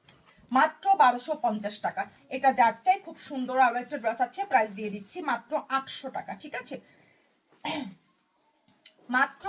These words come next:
এইট হান্ড্রেড টাকা। বিকাশ করে পেজ এন্ড বক্স করে ফেলেন, প্রাইস আসছে আটশো টাকা। এটা যার চাই, এটা বারোশো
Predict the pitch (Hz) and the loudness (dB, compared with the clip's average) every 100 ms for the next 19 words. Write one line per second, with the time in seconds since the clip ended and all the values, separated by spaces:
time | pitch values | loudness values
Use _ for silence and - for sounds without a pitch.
0 | 403 - 269 277 277 254 196 - 214 202 | -4 2 0 2 0 0 -2 -4 -4 -4
1 | 196 262 285 320 - 349 415 254 214 233 | -6 0 0 0 -2 -4 -4 -6 -6 -4
2 | 214 220 - 302 302 330 320 392 440 277 | -4 -4 -4 -6 -4 -6 -6 -6 -2 0
3 | 220 208 208 370 466 - _ _ - 302 | 0 -4 -6 -10 -10 -12 _ _ 2 2
4 | - - 277 190 175 190 - - 247 262 | 2 -4 -2 -2 -4 -8 -10 -10 -4 0
5 | 262 214 208 - 349 294 247 226 240 | 0 0 -2 0 -2 0 0 0 -2